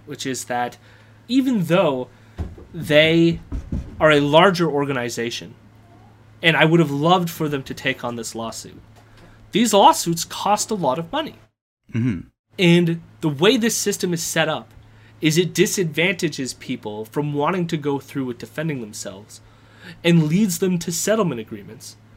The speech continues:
Speaker 1: which are not fair. And the fact that Ezra can keep throwing around these lawsuits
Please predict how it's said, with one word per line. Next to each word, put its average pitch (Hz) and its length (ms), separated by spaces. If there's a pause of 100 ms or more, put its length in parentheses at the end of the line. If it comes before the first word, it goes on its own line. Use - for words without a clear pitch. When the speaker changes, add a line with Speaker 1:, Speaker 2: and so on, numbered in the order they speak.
(220)
Speaker 1:
which 170 240
are 190 120
not 180 360
fair. - 480 (280)
And 175 160
the 185 60
fact 214 420
that 214 180
Ezra 170 540 (300)
can 180 160
keep 170 260
throwing 196 500
around 208 300
these 196 220
lawsuits 185 760